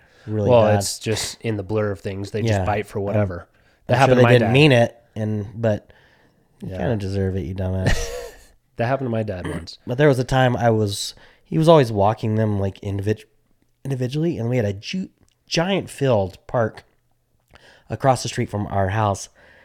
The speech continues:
Speaker 1: And I was like, "Oh, I wanna walk him." And one time he's like, "Mm, okay, hold on, though, and no matter what, don't let go,
Speaker 2: <laughs>
Speaker 1: okay?"
Speaker 2: Oh, my God.
Speaker 1: I said, "Okay." <clears throat>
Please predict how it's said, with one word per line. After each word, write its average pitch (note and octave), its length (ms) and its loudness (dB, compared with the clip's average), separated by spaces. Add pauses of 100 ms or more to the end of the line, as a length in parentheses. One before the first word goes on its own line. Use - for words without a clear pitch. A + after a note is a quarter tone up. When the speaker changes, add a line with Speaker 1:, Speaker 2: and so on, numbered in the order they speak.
(300)
Speaker 1:
And A2+ 120 0
I B2+ 60 2
was A#2+ 120 0
like, C3 140 -2
"Oh, F4+ 60 -10
I A4 600 2
wanna D#4 100 -2
walk D4 320 -2
him." F4 260 -4 (600)
And A#2+ 420 -2
one C3+ 180 0
time C#3 200 0
he's C3 140 -2
like, C#3+ 100 -2
"Mm, D4 460 -4
okay, G#3 560 2 (180)
hold E4 380 4
on, A3 240 8
though, G#3 200 8
and E3+ 160 2
no F3+ 140 4
matter F#3+ 340 6
what, D#3 440 6 (320)
don't D#3+ 260 4
let G3 220 2
go, D#3 240 8
Speaker 2:
<laughs> G2+ 240 2
Speaker 1:
okay?" F#3 360 10
Speaker 2:
Oh, F#3 240 4
my E3+ 180 2
God. C#3 380 -6
Speaker 1:
I - 40 -6
said, B2+ 120 2
"Okay." D#3 540 6 (140)
<clears throat> D3+ 320 -6